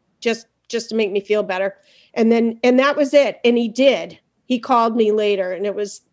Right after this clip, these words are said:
you know, it was like, "Okay, well, just come home, you know, and, uh, and we'll figure out what needs to be done next." But, you know, I, and we, I, I kinda did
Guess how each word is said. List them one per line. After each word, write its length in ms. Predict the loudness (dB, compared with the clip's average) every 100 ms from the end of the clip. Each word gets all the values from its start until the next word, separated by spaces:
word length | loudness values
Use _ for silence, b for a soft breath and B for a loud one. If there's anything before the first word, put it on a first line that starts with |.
| _
you 100 | -2
know, 180 | -2 -2
it 60 | -6
was 180 | -8 -4
like, 260 | -4 -4
"Okay, 260 | -6 -6 -6
well, 320 | -4 -4 -6
just 240 | -6 -8 -6
come 120 | -6
home, 360 | -2 -2 -4 -8 _ _
you 160 | -4 -4
know, 260 | -4 -8 -16 _ _ _ _ _ -2
and, 420 | -2 0 -4 -6
uh, 300 | -6 -6 -10 -12 _ _ _ _ _
and 320 | -4 -2 -2 -2
we'll 120 | -4
figure 300 | -2 0 0
out 140 | -2
what 140 | -2 0
needs 260 | 0 0
to 60 | -4
be 140 | -10
done 240 | -4 -2 -2
next." 420 | -2 -6 -14 -12
But, 280 | -10 -10 _ _ _ _ _ _ _
you 140 | -6 -4
know, 280 | -4 -6 -4
I, 160 | -2 -2 -4
and 400 | 2 4 4 0 -2
we, 360 | 0 2 0 0
I, 280 | -6 -6 -10 _ _ _ -2
I 120 | 0
kinda 400 | 2 2 2 2
did 300 | 0 0 0